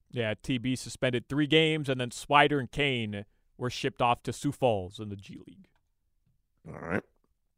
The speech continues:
Speaker 1: Swider got in yesterday. Alondes Williams and Swider got in for, like, three minutes apiece yesterday. Very random.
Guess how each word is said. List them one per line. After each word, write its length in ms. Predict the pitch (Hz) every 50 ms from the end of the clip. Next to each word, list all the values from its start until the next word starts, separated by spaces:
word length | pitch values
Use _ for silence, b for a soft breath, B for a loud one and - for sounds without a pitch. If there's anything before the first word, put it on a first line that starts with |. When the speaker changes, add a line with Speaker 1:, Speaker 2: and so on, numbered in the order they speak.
| _ _ _ _ _ _ _ _ _ _ _ _ -
Speaker 1:
Swider 260 | - 143 196 - 370 170
got 180 | 139 127 120
in 260 | 139 196 208 123 98 -
yesterday. 340 | - 120 120 - - 120 107
Alondes 400 | 101 107 127 160 180 175 - -
Williams 320 | 139 156 160 156 143 123
and 140 | 123 131 151
Swider 400 | - - 254 160 104 98 101 156 - _ _ _ _ _ _
got 200 | - 139 135 131
in 100 | 135 139 131
for, 120 | - 131
like, 260 | 120 113 110 110 -
three 260 | - - 147 151 151 143
minutes 520 | 135 131 127 117 95 - - - - - _ _ -
apiece 500 | 123 - - 127 127 117 95 - - - -
yesterday. 460 | 117 110 - - - 104 95 90 - _ _ _ _ _ _ _ _
Very 120 | - 120 110
random. 340 | 107 107 95 95 92 92